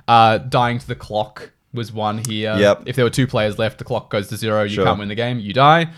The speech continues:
Speaker 1: Um, being milled out was happened in one of the games. Um, that's, that's what we've got into this category.
Speaker 2: Wow. You only got milled out once.
Speaker 1: Uh, well, no. In all the games that I played, someone got milled out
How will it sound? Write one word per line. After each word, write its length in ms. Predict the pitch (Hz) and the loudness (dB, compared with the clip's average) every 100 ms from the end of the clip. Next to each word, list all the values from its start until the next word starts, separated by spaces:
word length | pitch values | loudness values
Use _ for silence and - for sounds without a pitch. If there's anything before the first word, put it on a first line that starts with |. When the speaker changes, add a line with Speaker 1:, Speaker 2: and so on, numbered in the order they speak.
| - - 107 | -20 -10 -2
Speaker 1:
Um, 220 | 104 101 | -2 0
being 260 | 117 104 | -2 -4
milled 260 | 107 104 95 | -4 -6 -6
out 420 | 95 101 - - - | -4 -4 -6 -18 -12
was 200 | 117 - | -12 -6
happened 320 | 104 110 104 | -6 -4 -8
in 160 | 98 98 | -10 -6
one 220 | 104 104 | -4 -4
of 120 | 98 | -6
the 80 | 104 | -8
games. 560 | 95 95 92 95 - - | -8 -8 -10 -12 -16 -12
Um, 240 | 90 90 92 | -10 -10 -8
that's, 300 | 95 - - | -10 -12 -20
that's 240 | 110 - | -20 -18
what 120 | - | -20
we've 140 | 92 104 | -18 -14
got 160 | 92 | -14
into 120 | 92 95 | -12 -14
this 140 | 92 | -14
category. 360 | - 80 - 82 | -14 -14 -6 0
Speaker 2:
Wow. 380 | 117 196 - - | 0 0 -2 -4
You 160 | 104 127 | -2 0
only 140 | 185 | 2
got 160 | 180 135 | 2 2
milled 180 | 147 147 | 2 4
out 180 | 123 110 | 4 2
once. 380 | 113 95 - _ _ _ - | -4 -8 -14 _ _ _ 2
Speaker 1:
Uh, 300 | 143 147 143 151 | 6 8 6 6
well, 100 | 175 | 4
no. 240 | 151 131 110 - | 4 0 -8 -4
In 140 | 139 135 | -2 2
all 260 | 160 147 | 4 4
the 140 | 127 135 | 2 2
games 460 | 135 127 123 117 | 2 2 0 -2
that 60 | 120 | -2
I 80 | 107 | -2
played, 400 | 135 113 107 104 | -2 0 -2 -4
someone 460 | - 143 143 131 | 2 2 4 2
got 180 | 123 107 | 0 -2
milled 280 | 110 101 104 | -4 -4 -2
out 380 | 92 87 - | -4 -6 -12